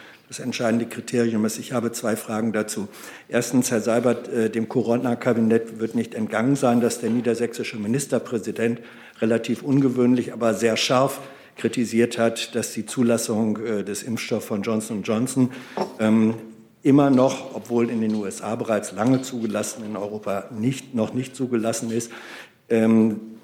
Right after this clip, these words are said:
fordert oder wünscht auch die Bundesregierung, dass diese Zulassung, äh, schneller geht. Äh, und zum Zweiten die Frage,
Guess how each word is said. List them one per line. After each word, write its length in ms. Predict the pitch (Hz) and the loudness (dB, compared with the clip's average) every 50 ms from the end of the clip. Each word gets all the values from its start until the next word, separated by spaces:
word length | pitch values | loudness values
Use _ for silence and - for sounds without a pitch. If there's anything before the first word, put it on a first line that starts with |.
| - | -18
fordert 500 | - - - 131 123 131 135 131 123 - | -10 -2 2 4 4 6 6 4 2 2
oder 280 | - 104 107 101 92 95 | 0 0 2 2 2 4
wünscht 260 | 117 127 139 - - | 4 4 4 4 0
auch 160 | - 120 113 | -2 -2 -2
die 120 | - - 107 | -2 -4 -2
Bundesregierung, 840 | - 131 135 160 165 160 151 - - 135 120 127 127 120 127 123 117 | 4 4 6 6 6 2 2 0 -4 0 2 4 4 6 4 2 2
dass 220 | 135 120 - - | 0 -2 -2 -2
diese 280 | - 113 - - 107 107 | -4 -2 -2 -2 -4 -4
Zulassung, 600 | - - 120 110 104 98 - - 104 101 101 - | -2 -2 -2 -2 -2 -4 -4 -6 -6 -6 -6 -6
äh, 120 | - 120 107 | -8 -8 -6
schneller 400 | - - 127 113 120 131 131 131 | -6 -4 -2 -2 0 0 0 0
geht. 320 | 131 139 131 139 135 - - - - - - - - | 2 2 2 2 2 0 -6 -14 -16 -16 -18 -16 -8
Äh, 120 | - - 110 | -2 0 0
und 260 | 113 - - 113 113 | 0 0 0 -4 -2
zum 160 | - 117 104 | -2 -2 -2
Zweiten 560 | 101 - - 110 113 123 123 139 127 127 123 123 - - - 110 - | -2 -2 0 2 2 2 4 6 6 6 4 2 -2 -12 -12 -8 -6
die 100 | 110 104 | -6 -6
Frage, 500 | - - - 110 110 117 117 120 123 | -4 -2 0 2 2 4 4 2 2